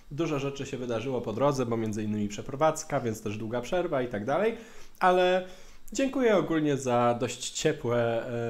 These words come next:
e, odbieranie mnie tutaj na tej platformie. E, bardzo się cieszę, że, że oglądacie, że są te wyświetlenia, że są ci subskrybenci,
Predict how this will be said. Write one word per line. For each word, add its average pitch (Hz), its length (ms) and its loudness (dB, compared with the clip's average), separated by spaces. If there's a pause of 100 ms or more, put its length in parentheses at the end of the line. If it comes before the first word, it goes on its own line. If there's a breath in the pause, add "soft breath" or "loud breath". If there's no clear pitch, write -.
(220)
e, 120 60 -4
odbieranie 135 640 4
mnie 113 220 0
tutaj 113 420 -2
na 110 180 0
tej 110 200 -2
platformie. 151 760 -2 (720)
E, 117 760 6
bardzo 117 300 4
się 117 140 2
cieszę, 110 640 2
że, 107 220 -4
że 120 160 -2
oglądacie, 147 760 0
że 104 140 -4
są 139 180 -2
te 143 120 -2
wyświetlenia, 143 600 0
że 117 120 -2
są 120 200 -2
ci 120 140 -6
subskrybenci, 143 880 -4